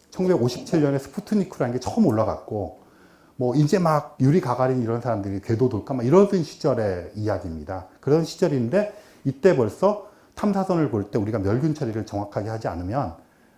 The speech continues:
우리가 생명체를 보기 위해서 달이나 화성에 가는데 우리가 보낸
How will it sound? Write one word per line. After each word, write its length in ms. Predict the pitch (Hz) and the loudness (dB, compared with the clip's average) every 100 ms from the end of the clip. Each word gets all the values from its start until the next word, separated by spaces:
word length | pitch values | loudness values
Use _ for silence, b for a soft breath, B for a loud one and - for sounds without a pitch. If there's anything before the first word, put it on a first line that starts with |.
| - | -6
우리가 200 | 117 120 | -2 -2
생명체를 580 | 190 196 185 - 139 | 0 0 0 0 0
보기 180 | 120 104 | 0 -2
위해서 280 | 104 98 101 | -2 -2 -6
달이나 320 | - 110 117 | -4 -4 -4
화성에 360 | 110 151 165 131 | -4 -4 -2 -2
가는데 640 | 92 87 85 85 95 98 B B B - | -2 -8 -6 -6 -6 -8 B B B -4
우리가 400 | 113 147 143 127 | 0 4 4 4
보낸 440 | 110 110 110 95 | 0 0 -2 -6